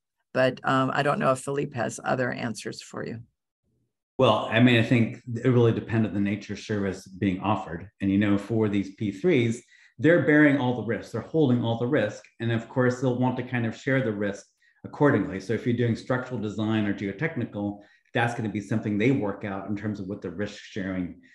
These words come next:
Speaker 2: would look like. So I think that'd be highly specific, uh, to a role. I think there's another item that popped up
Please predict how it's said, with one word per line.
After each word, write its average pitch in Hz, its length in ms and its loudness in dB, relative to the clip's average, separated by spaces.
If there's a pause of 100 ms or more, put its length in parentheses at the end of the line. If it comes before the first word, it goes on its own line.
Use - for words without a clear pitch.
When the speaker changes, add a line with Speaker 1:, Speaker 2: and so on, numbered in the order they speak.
(220)
Speaker 2:
would 85 160 -12
look - 220 -8
like. 76 220 -14
So - 100 -10
I 90 60 -6
think 104 180 -4
that'd 101 140 -6
be 90 80 -10
highly 98 400 -4
specific, - 800 -12 (440)
uh, 82 260 -8
to 101 160 -8
a 87 40 -6
role. 87 520 -8 (280)
I 113 80 -2
think 147 220 2
there's 127 160 2
another 123 720 2
item 117 320 2
that 95 240 -8 (480)
popped - 460 -6 (100)
up 107 320 -6